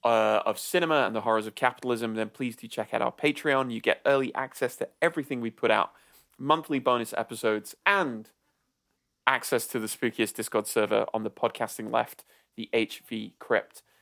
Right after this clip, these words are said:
So if you, uh, if you can, you know, keep us in D V Ds and strange, uh, cult movies from the nineteen seventies, please go to patreon dot com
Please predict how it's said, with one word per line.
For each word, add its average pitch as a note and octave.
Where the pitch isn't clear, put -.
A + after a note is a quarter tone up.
So A2+
if B2+
you, F#3
uh, C#3+
if -
you D3+
can, D3+
you C3
know, A#2+
keep -
us D3+
in C3
D C#3
V C3+
Ds B2
and A2
strange, B2
uh, A2
cult -
movies A#2+
from -
the A2
nineteen G#2+
seventies, G#2+
please A#2+
go A#2
to A2
patreon G#2+
dot F#2
com G#2+